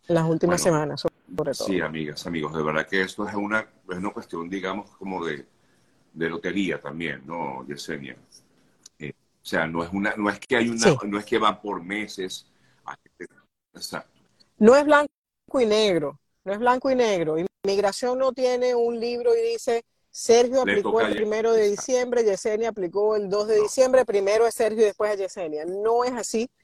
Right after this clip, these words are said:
Speaker 1: créanme que no es así. Yo tengo incluso casos en mi oficina de dif-, de otro tipo de categorías que se supone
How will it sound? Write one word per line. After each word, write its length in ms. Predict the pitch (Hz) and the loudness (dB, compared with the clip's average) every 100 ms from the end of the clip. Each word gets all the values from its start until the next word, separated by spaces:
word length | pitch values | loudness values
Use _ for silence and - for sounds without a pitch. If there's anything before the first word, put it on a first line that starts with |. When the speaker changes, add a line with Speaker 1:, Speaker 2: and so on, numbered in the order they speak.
| _ _ | _ _
Speaker 1:
créanme 380 | - 208 226 226 | 2 4 4 2
que 100 | 196 | 2
no 140 | 185 202 | 2 0
es 80 | |
así. 380 | 214 196 233 240 | -4 -6 -4 -2
Yo 120 | 208 | 0
tengo 240 | 185 220 220 | 2 2 2
incluso 360 | 208 226 226 196 | 0 -2 0 0
casos 320 | 202 196 220 | 0 0 -4
en 120 | 214 | -4
mi 140 | 190 | -2
oficina 500 | 175 180 170 208 220 | -2 -4 0 0 2
de 140 | 220 175 | 2 4
dif-, 260 | 170 - | 2 0
de 140 | 180 180 | 2 6
otro 220 | 190 226 | 6 4
tipo 240 | 226 214 | 2 2
de 80 | 214 | 4
categorías 580 | 185 165 160 156 196 233 | 4 4 4 2 2 0
que 100 | 208 | -2
se 120 | 185 | -4
supone 560 | - 165 190 190 214 | -2 2 4 4 2